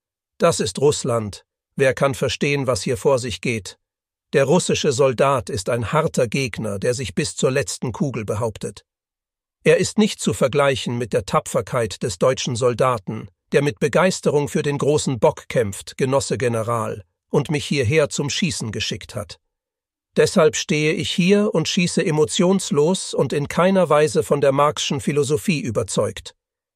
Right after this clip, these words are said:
Sie stehen emotionslos in ihren Schützengräben und erschießen politische Kommissare. Aber in den Städten sind sie ganz anders. Wie Scharfschützen pirschen sie sich an unsere Truppen heran,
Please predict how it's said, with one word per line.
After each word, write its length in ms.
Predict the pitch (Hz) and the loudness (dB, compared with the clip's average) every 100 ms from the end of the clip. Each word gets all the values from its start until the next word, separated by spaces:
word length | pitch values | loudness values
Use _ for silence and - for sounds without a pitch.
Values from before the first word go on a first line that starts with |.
| _ _ _ | _ _ _
Sie 160 | - 151 | -6 -4
stehen 300 | - 156 156 | 0 0 2
emotionslos 920 | 156 147 - 185 196 190 180 165 160 | 2 0 0 2 2 2 2 2 0
in 140 | - 147 | -2 -4
ihren 260 | 139 135 | -2 -2
Schützengräben 880 | 120 202 - - 143 135 135 135 139 | 0 -2 -2 -4 0 2 2 2 -4
und 200 | - 139 | -2 0
erschießen 600 | - 123 - 175 - 151 | 0 0 0 0 0 -2
politische 560 | - 143 156 - 139 - | -2 -2 -2 -4 -4 -2
Kommissare. 720 | 143 131 - 131 95 87 - _ _ _ _ _ _ _ | 0 0 -2 -2 -4 -6 -12 _ _ _ _ _ _ _
Aber 260 | 143 135 143 | 0 2 2
in 120 | 135 | 2
den 140 | 135 | -2
Städten 440 | 120 - 151 147 123 | 0 2 2 2 0
sind 220 | 143 123 | -2 -2
sie 120 | 135 | -2
ganz 280 | 135 127 - | -2 -2 0
anders. 520 | 143 123 104 - - _ _ _ _ | -2 -2 -4 -6 -14 _ _ _ _
Wie 160 | - 143 | -4 -2
Scharfschützen 800 | - 165 185 - - 147 - 139 | 2 2 2 0 -2 -2 -4 -2
pirschen 420 | - 156 147 135 | 2 4 4 -2
sie 120 | 123 | -4
sich 220 | 120 127 - | -4 -4 -4
an 100 | 131 | -2
unsere 400 | 135 120 123 104 | -2 -2 -4 0
Truppen 360 | - 160 135 | 0 0 -2
heran, 420 | 107 113 120 107 | -4 -4 -4 -4